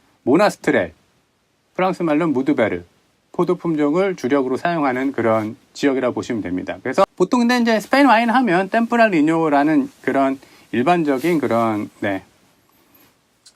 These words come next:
그 선입견들이 있긴 하죠. 그 실제로 그런 와인들이 많이 수입되기도 하고요. 소비도 많이 되고. 그리고 이제 얘 같은 경우에는,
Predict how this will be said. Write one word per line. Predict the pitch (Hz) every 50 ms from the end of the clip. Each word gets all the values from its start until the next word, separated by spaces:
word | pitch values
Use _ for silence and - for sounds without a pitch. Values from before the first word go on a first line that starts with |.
| _ _ _ _ _ _ _ _ _ _ _ _ _ _ _ _ _ _ _ _ _ _ _ _
그 | - 113 110 104 107 104 104 104 104 104 104 104 - - - - _ _ _ _ _ _ _ _ _ _ _ _ _ _ _ _ _ _ _ _ _ _ _ _
선입견들이 | - 190 214 220 214 208 196 190 180 170 135
있긴 | 113 - 139 117
하죠. | 156 196 185 - 120 151 - - _ _ _ _
그 | - 113
실제로 | 107 - 196 - 190 185 165
그런 | - 139 135 139 120
와인들이 | 101 101 110 113 127 117
많이 | 104 98 101 107
수입되기도 | 104 - 160 147 - 151 131 117 101 104
하고요. | - 175 175 135 101 110 - _ _ _ _ _ _ _ _
소비도 | - - 180 185 185 -
많이 | 131 95 - 104
되고. | - - - - - - _ _ _ _ _ _ _ _ _ _ _ _ _ _ _ _ _ _ _ _ _ _ _ _ _ - - - - - - - - - - - - - - - _ _ _ _ _ _ _ - - _ _ _ _ _ _ _ _ - - - - - - - - - _
그리고 | - 214 254 262 277
이제 | 254 233
얘 | 175 190
같은 | 220 220 220 240 233
경우에는, | 226 220 220 214 208 202 202 220 226 208 180